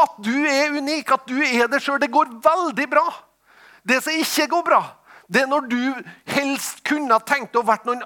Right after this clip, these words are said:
andre enn deg selv. Det går aldri bra. Når vi begynner å lengte etter at, "Å, jeg skulle bare vært som hun, eller som han, eller et eller annet annet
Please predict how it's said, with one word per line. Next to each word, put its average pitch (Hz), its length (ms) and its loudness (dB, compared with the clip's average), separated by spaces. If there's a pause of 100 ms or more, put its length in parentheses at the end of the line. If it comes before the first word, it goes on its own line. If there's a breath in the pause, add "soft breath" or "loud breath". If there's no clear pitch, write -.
andre 254 480 2
enn 254 160 -4
deg 254 80 0
selv. 285 320 0 (160 loud breath)
Det 175 160 -2
går 302 240 -2 (160)
aldri 254 380 -2
bra. 247 160 2 (1900)
Når 285 220 2
vi 269 160 0
begynner 302 240 2
å 254 160 2
lengte 302 420 0
etter 269 220 2
at, 254 160 -4
"Å, 269 60 2 (100)
jeg 247 100 2
skulle 285 440 0
bare 247 260 4
vært 240 180 2
som 247 220 -4
hun, 247 240 0
eller 240 180 2
som 247 240 -4
han, 240 240 2
eller 247 300 2
et 233 180 -2
eller 262 220 2
annet 220 240 4
annet 202 480 2